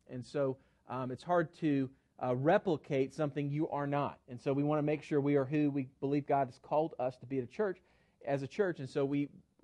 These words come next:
it's a reason we're gonna rethink the church. Another, um, thought that I heard years ago and, um, has just really rang true in my life, um, in my understanding of the community where God has placed us here, is that the area is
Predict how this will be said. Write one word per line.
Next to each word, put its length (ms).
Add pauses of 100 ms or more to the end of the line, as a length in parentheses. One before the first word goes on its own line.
(140)
it's 140
a 40
reason 280
we're 160
gonna 260
rethink 520
the 80
church. 360
Another, 360 (400)
um, 300 (140)
thought 320
that 200
I 80
heard 280
years 280
ago 420
and, 340
um, 280 (100)
has 160
just 220
really 220
rang 280
true 360
in 120
my 280 (360)
life, 400 (160)
um, 320 (100)
in 140
my 240 (340)
understanding 640
of 120 (420)
the 40
community 440
where 160
God 220
has 100
placed 400
us 120
here, 260 (300)
is 140
that 180
the 120
area 280
is 280